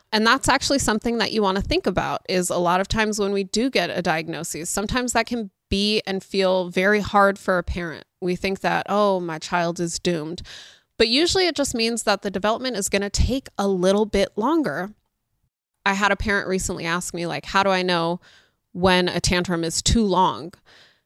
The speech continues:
Generally speaking, I mean that to say generally, right?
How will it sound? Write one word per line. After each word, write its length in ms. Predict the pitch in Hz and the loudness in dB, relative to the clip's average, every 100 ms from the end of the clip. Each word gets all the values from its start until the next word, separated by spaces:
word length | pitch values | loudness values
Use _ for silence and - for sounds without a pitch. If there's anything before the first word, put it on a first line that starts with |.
| _ _ _ _ _ | _ _ _ _ _
Generally 640 | 196 226 302 349 302 185 170 | 2 4 6 6 4 4 0
speaking, 640 | - - 151 151 190 320 - - - - - _ _ _ _ _ _ _ _ | -2 -4 -4 -2 -2 -2 -6 -18 -20 -20 -20 _ _ _ _ _ _ _ _
I 100 | 190 | 2
mean 220 | 196 202 214 | 4 4 4
that 160 | 202 | 2
to 60 | - | 0
say 200 | - 208 | 2 2
generally, 720 | - 175 160 147 87 95 214 | 2 0 0 -6 -8 -12 -12
right? 320 | - 185 185 | 0 2 2